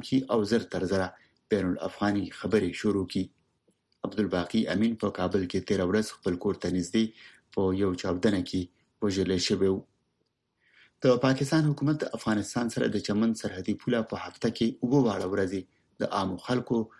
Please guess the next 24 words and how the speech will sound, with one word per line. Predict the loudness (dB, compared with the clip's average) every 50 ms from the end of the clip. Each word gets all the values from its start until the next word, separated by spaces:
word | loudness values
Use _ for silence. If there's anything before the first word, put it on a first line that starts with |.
| -20 -20 -18 _ 0 2
د | 2 2 0 0
تګ | 0 0 0 0
راتګ | -2 -2 -4 -8 -8 -6 -6 -6
لپاره | -6 -6 -6 -6 -4 -6 -8 -10 _ _ _ _ _ 0 2
بیرته | 2 2 0 -4 -8 -8 -8 -4
پرانستې | -2 -2 0 0 -2 -2 -2 -4 -4 -4 -6 _ _ _ _ _ _ _ _ -4
او | -2 -2 -2
د | -2 -4 -4
خلکو | -4 -4 -2 -2 -4 -2 -2 -4
تګ | -2 -2 -2
راتګ | -2 -2 -2 -2 -2 -2 -4 -8 _ _ _ _ _ _ -2
د | 0 2 2
نن | 2 0 0 -2
نه | -4 -4 -4 -4
شروع | -2 -2 -2 -2 -2 -2
شوی | 0 0 2 2 2 2
دی. | 0 -2 -4 _ _ _ _ _ _ _ _ _ -8
د | -6 -2
بلوچستان | -2 -2 -2 -2 -4 -6 -4 -2 -2 -2 -2 -2
په | -4 -4 -2
چمن | -2 -2 -2 -2 -2
ښار | -2 0 0 0 -2
کې | -2 -2 -2
د | -4